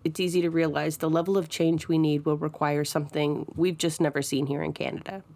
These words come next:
The big question is always, how do we get there? Right now, consensus seems to be that the socioeconomic conditions,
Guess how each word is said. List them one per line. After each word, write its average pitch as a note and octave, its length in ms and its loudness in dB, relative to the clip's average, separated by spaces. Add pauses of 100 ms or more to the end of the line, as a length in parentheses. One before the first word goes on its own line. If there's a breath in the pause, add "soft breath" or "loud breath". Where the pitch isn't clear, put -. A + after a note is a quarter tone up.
(140)
The G3+ 80 4
big A#3+ 280 0
question F#3+ 420 0
is F3+ 160 0
always, D#3 500 0
how C3+ 200 0
do D3 60 -2
we E3 120 -2
get A#3 160 -2
there? F3+ 240 -4 (440 soft breath)
Right A3+ 280 0
now, F#3 280 2
consensus F3+ 680 -2
seems E3 320 2
to - 100 -8
be D#3+ 260 2
that D3+ 280 -2
the D3+ 220 0
socioeconomic D#3+ 920 0
conditions, D#3+ 720 -2